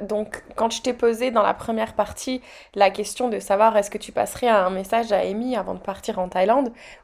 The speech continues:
où tu lui disais de faire plus de recherches, euh, sur le pays,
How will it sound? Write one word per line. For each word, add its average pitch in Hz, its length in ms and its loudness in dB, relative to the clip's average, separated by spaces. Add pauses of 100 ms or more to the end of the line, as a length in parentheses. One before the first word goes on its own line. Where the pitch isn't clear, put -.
où 196 40 -6
tu 180 140 -10
lui 190 100 -4
disais 185 240 -4
de 220 80 -6
faire - 220 -8
plus 202 240 -10
de 196 100 0
recherches, 190 680 -2 (180)
euh, 185 220 -2
sur - 180 -6
le 185 100 -2
pays, 202 300 -4